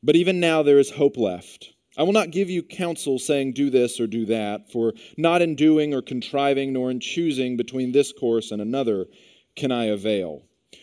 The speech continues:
but only in knowing what was and is, and in part also what shall be. But this I will say to you, your quest stands upon the edge of the knife.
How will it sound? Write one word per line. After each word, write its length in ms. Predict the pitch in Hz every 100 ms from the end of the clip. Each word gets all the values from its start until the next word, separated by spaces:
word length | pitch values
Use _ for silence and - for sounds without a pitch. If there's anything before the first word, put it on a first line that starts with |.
| _
but 160 | - 151
only 280 | 170 208 214
in 140 | 196
knowing 380 | 175 160 151 147
what 180 | 143 143
was 460 | 139 143 147 147
and 120 | 131 131
is, 440 | 131 127 127 120
and 120 | 117
in 140 | 123 120
part 380 | - 147 143
also 400 | 139 127 127 143
what 240 | 123 117 -
shall 240 | - 117
be. 400 | 101 101 90 85 - _ _ - _ _ _
But 100 | 113
this 180 | 120 135
I 60 | 151
will 140 | 151
say 240 | 151 151 139
to 40 |
you, 180 | 127 110
your 260 | 95 98
quest 420 | 104 - 110 107 -
stands 540 | - 131 123 123 120
upon 280 | 110 117 110
the 160 | 107
edge 220 | 76 101 104
of 120 | 98
the 80 | 107
knife. 440 | 92 82 - -